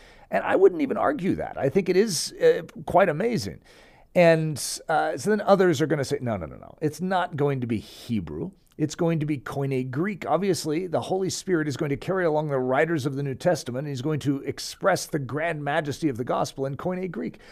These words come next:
So obviously, we're gonna speak in Koine Greek. And then there's some that are gonna say, "No, no, no. It's going to be the bridge language of our day. And since Jesus is gonna come back any day now, it's going to be English. It's the most common language. Of course, we're gonna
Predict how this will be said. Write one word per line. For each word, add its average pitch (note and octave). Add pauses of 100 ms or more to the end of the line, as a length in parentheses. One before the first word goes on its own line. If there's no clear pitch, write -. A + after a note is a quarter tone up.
(180)
So -
obviously, G#3+
we're E3
gonna E3+
speak G3+
in F3+
Koine G3
Greek. A#3+ (580)
And A#2+
then F#3
there's G#3+
some A3+
that E3+
are D#3+
gonna D#3
say, C3
"No, E2
no, B1+ (100)
no. C#2+ (300)
It's F#3
going C4
to A3+
be A3+
the G3
bridge E3+
language F#3
of D3
our C3+
day. A#2
And G#2+
since A#2
Jesus D#3
is D3
gonna F3
come F3
back D#3+
any D3
day D3
now, C#3+
it's C#3
going F3
to D3
be D#3+
English. E3
It's C3
the E3+
most D3+
common D#3
language. D3+
Of C#3+
course, F3+
we're E3
gonna D#3